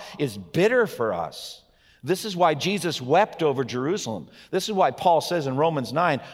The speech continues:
"I have great sorrow and unceasing anguish, for I could wish that I myself were cursed and cut off from Christ for the sake of the unbelieving of my people,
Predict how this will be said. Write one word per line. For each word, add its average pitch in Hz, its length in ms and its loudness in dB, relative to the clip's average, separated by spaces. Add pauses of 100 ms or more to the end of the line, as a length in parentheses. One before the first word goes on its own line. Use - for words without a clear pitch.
"I 151 80 6
have 123 180 0
great 185 280 0
sorrow 190 680 4
and 135 120 4
unceasing 151 720 -2
anguish, 165 580 0 (200)
for 151 120 2
I 214 140 6
could 165 200 -4
wish 165 400 0
that 131 180 -4
I 202 180 4
myself 175 540 0
were 143 80 -4
cursed 202 420 -4
and 123 140 -10
cut 196 220 2
off 180 220 2
from 120 140 -4
Christ 156 420 0 (240)
for 170 100 -2
the 139 80 -2
sake 180 340 -2
of 139 100 -6
the 135 140 -6
unbelieving 160 680 0
of 107 120 -2
my 107 160 -2
people, - 460 -14